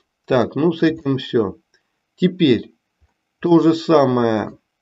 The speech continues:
М, сначала, м, по каким делаем? По пулемету и по вот этой, э, защелке, да? Смотрите.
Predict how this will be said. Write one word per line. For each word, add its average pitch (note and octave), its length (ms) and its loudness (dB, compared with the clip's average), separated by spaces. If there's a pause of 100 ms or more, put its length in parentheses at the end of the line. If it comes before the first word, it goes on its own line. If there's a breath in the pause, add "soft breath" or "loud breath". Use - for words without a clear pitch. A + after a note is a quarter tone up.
(460)
М, B2+ 320 -4
сначала, C3 720 0 (500)
м, A#2 420 -6 (200)
по A#2+ 120 0
каким C3+ 400 -4
делаем? G#2+ 500 -2
По B2 120 0
пулемету F#3 800 0 (640)
и E3+ 140 -4
по C#3 260 0
вот C3+ 160 0
этой, C3+ 260 0
э, A2+ 840 -4
защелке, A2 640 -2
да? F3 260 0 (300)
Смотрите. B2 760 -6